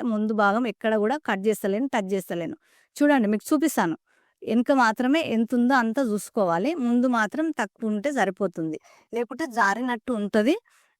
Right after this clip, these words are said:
ఇప్పుడు వచ్చేసి గల్ల రౌండ్ కరెక్ట్‌గా వచ్చిందా రాదా ఒకటికి రెండు సార్లు చెక్ చేసుకొని, రౌండ్ కరెక్ట్ వచ్చినాక ఇలా కట్ చేసుకుంటే మనకు గ-, రౌండ్ అనేది కరెక్ట్‌గా ముందే చూసుకోవాలి. కుట్టినాక మనం ఏం చేయలేము, మళ్ళీ ఇప్పలేము. ఇప్పుడు చీర క్లాత్,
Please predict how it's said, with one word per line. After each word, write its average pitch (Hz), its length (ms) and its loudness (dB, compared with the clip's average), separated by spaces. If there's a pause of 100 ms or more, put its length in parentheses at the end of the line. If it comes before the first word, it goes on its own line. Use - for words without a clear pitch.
(1600)
ఇప్పుడు 247 280 4
వచ్చేసి 240 420 2
గల్ల 202 280 4
రౌండ్ 226 300 2
కరెక్ట్‌గా 226 460 0
వచ్చిందా 220 340 0
రాదా 208 280 4
ఒకటికి 202 320 -2
రెండు 196 180 -2
సార్లు 196 220 0
చెక్ 185 200 -6
చేసుకొని, 208 440 -2
రౌండ్ 214 320 2
కరెక్ట్ - 360 -4
వచ్చినాక 185 480 -4 (600)
ఇలా 214 140 2
కట్ 180 260 -2
చేసుకుంటే 202 460 -2 (140)
మనకు 214 220 -2
గ-, 196 120 0
రౌండ్ 196 280 2
అనేది 202 260 -2
కరెక్ట్‌గా 214 540 -2
ముందే 233 300 4
చూసుకోవాలి. 190 400 -2
కుట్టినాక 233 500 -4
మనం 226 220 -2
ఏం 208 200 0
చేయలేము, 208 360 2
మళ్ళీ 220 260 2
ఇప్పలేము. 202 480 0 (500)
ఇప్పుడు 277 300 -2
చీర 269 300 2
క్లాత్, 233 380 0